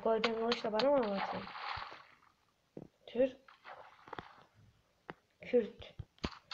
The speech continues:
Arkadaşlar, ırkçılık yapmayalım. Türk, Kürt,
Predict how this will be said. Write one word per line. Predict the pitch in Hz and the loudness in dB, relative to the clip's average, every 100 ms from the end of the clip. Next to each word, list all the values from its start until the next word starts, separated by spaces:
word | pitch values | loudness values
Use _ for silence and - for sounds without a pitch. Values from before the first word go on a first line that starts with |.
| - _ _ _ _ - - - - - - | -14 _ _ _ _ -14 -6 -4 -2 -4 2
Arkadaşlar, | 240 254 285 302 294 302 302 - - - - - - - | 6 12 12 12 12 10 10 -8 -14 -14 -14 -20 -12 -2
ırkçılık | 240 214 269 294 311 311 | -2 0 2 4 4 4
yapmayalım. | 254 294 294 262 240 214 254 - _ _ _ _ _ _ _ _ _ _ _ _ _ _ _ - - _ - - | 6 6 6 4 4 2 -2 -6 _ _ _ _ _ _ _ _ _ _ _ _ _ _ _ -20 -20 _ -20 -2
Türk, | 277 262 262 - - - - | 4 4 4 -4 -18 -18 -2
Kürt, | 262 247 240 | 6 6 6